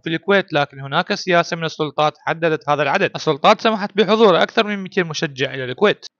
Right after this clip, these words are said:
تصريح لاعب الكويت السابق فهد العنزي يقول: "بالنسبة لي كلاعب كويتي سابق، المشاكل حاليا مو وقتها مع العراق،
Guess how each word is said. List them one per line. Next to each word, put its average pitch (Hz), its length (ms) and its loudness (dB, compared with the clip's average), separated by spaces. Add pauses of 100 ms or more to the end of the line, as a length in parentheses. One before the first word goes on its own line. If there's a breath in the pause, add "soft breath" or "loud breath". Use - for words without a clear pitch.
(120)
تصريح 156 280 -2
لاعب 160 220 2
الكويت 160 440 0
السابق 202 400 2
فهد 180 260 0
العنزي 190 400 -2
يقول: 151 200 -4
"بالنسبة 160 380 -4
لي 196 120 0
كلاعب 175 400 0
كويتي 202 460 0
سابق، 185 400 0
المشاكل 165 580 -2
حاليا 180 380 0
مو 160 160 -6
وقتها 214 400 0
مع 165 160 0
العراق، 160 360 0